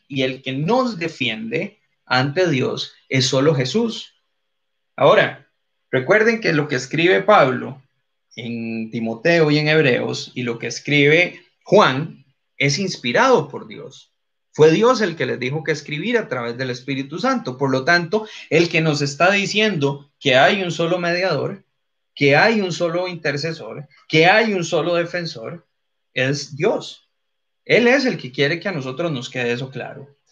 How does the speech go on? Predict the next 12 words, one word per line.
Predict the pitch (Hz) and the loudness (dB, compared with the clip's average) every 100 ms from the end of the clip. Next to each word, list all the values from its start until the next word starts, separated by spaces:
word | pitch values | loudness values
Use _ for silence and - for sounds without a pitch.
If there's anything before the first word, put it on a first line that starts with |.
| - - | -20 0
De | 143 | 2
nuevo, | 180 202 185 127 - _ _ - - - | 6 6 4 2 -6 _ _ -20 -20 -6
este | - 214 220 233 | 2 2 2 0
no | 220 220 | 0 2
es | 220 214 | 0 -2
un | 214 | -4
ataque | 208 - 180 175 - 170 185 _ _ _ _ | -6 -4 -2 -4 -4 -10 -10 _ _ _ _
hacia | 120 123 127 | -10 -6 -2
María. | 139 147 190 143 - _ _ _ _ _ _ _ _ _ _ _ - | 0 2 0 -4 -10 _ _ _ _ _ _ _ _ _ _ _ 4
Por | 180 | 6
el | 175 160 | 6 4
contrario, | 156 143 165 196 190 123 - | 0 0 4 4 2 -6 -14